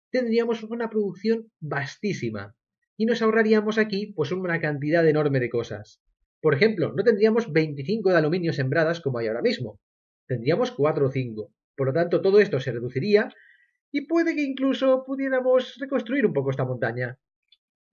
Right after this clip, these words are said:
para que no se vea tan extraña ahora mismo. Porque aunque construyamos algo aquí,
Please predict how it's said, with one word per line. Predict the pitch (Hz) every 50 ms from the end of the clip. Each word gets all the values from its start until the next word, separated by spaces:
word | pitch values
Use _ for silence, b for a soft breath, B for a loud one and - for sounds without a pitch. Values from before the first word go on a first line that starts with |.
| _ _ _ _ _ _ -
para | 160 160
que | 156 165
no | 170 170
se | 175 190
vea | 190 190 190
tan | 190 165 156
extraña | 147 139 - 151 147 143 135 123
ahora | 120 123 117
mismo. | 120 120 113 117 110 101 104 - _ _ _ _ _ _ _
Porque | - 180 165 175
aunque | 170 151 160 147
construyamos | 156 151 - 151 151 190 226 285 269 262
algo | 262 254 240 220
aquí, | 196 - 196 202 220 220 -